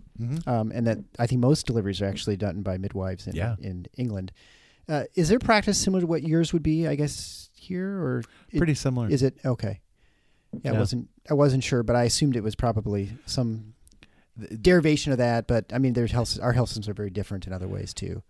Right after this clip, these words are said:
Speaker 1: And, and those, those system differences, um, and again, it always comes down to the money. The, the economic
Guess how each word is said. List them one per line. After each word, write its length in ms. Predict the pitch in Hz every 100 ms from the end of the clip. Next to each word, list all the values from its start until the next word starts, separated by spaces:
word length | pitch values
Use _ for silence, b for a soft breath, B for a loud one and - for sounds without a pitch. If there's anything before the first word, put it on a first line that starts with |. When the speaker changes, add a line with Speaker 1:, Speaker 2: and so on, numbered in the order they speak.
| _ _
Speaker 1:
And, 340 | 120 113 113 107
and 300 | 107 107 104
those, 360 | 110 113 95 98
those 420 | 110 113 113 107
system 600 | - 135 127 - 104 101
differences, 760 | 95 107 - 98 - 92 82 -
um, 420 | 90 87 82 78 - -
and 140 | 117 113
again, 240 | 98 76
it 140 | 76
always 240 | 80 78 -
comes 220 | 87 78
down 200 | 78 76
to 100 | 73
the 120 | 73
money. 340 | 71 73 69 - B B B 95
The, 320 | 92 87 87
the 220 | 82 98
economic 460 | 113 113 101 95